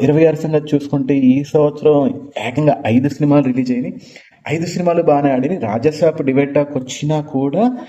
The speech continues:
ప్రభాస్ స్టామినా, ప్రభాస్ ఇమేజ్తో దాదాపు రెండు వందల యాభై కోట్ల రూపాయల కలెక్షన్ సాధించింది. ఆ సినిమాకి అది, ఆ, సేఫ్ ప్రాఫిట్టే. So అలాగే మనశంకర్ వరప్రసాద్ గారు ఈ సంక్రాంతికి విన్నర్ అని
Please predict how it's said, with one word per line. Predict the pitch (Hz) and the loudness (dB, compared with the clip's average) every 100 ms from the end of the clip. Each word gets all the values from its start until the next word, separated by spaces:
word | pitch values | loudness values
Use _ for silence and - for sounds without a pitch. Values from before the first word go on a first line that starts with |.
| - - - | -20 -8 0
ప్రభాస్ | 143 160 151 | 4 2 2
స్టామినా, | 165 151 151 147 | -2 0 0 0
ప్రభాస్ | 143 135 143 143 - 139 131 127 123 | 0 2 4 2 0 0 4 6 6
ఇమేజ్తో | 131 143 135 151 | 4 2 0 0
దాదాపు | 147 123 147 143 | 2 2 2 0
రెండు | 120 127 151 | -2 0 -2
వందల | 135 135 | -2 0
యాభై | 127 117 | 0 -2
కోట్ల | 117 131 143 151 | -4 -4 -4 -2
రూపాయల | 147 143 139 | -2 -2 0
కలెక్షన్ | 127 127 139 | 0 0 -4
సాధించింది. | 131 117 117 123 135 | 0 0 0 -4 -4
ఆ | - | -4
సినిమాకి | 117 120 135 135 | -4 -4 -4 -2
అది, | 120 117 110 - - - - - | -2 -2 -6 -10 -18 -20 -14 -2
ఆ, | 120 110 | 2 2
సేఫ్ | 107 120 123 123 | 2 0 0 4
ప్రాఫిట్టే. | 117 117 120 117 147 196 - - - - _ - | 4 4 0 0 -2 -2 -10 -20 -20 -20 _ 4
So | |
అలాగే | 131 127 139 151 147 | 6 6 6 6 6
మనశంకర్ | 127 131 143 135 143 | 4 2 0 2 4
వరప్రసాద్ | 139 135 135 139 135 | 6 4 2 2 2
గారు | 131 | 2
ఈ | 127 | 2
సంక్రాంతికి | 120 120 127 127 120 120 117 110 | 0 0 0 0 0 2 2 2
విన్నర్ | 104 113 | 2 2
అని | 123 | 4